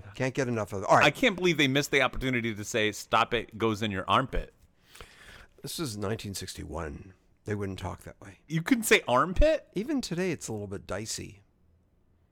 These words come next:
Speaker 1: Psst.
Speaker 2: Armpit?
Speaker 1: Psst, psst, there goes perspiration. 'Cause you'd spritz it.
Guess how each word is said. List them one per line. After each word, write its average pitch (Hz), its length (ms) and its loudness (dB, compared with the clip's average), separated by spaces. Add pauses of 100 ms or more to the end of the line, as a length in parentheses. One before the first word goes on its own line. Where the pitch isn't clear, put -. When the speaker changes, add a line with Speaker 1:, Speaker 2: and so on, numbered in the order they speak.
(1000)
Speaker 1:
Psst. - 120 2
Speaker 2:
Armpit? 453 600 8
Speaker 1:
Psst, - 300 0 (100)
psst, - 300 -2
there 107 180 -2
goes 127 260 -2
perspiration. 107 680 -6 (560)
'Cause - 200 -8
you'd 90 100 -8
spritz - 440 -6
it. 82 120 -12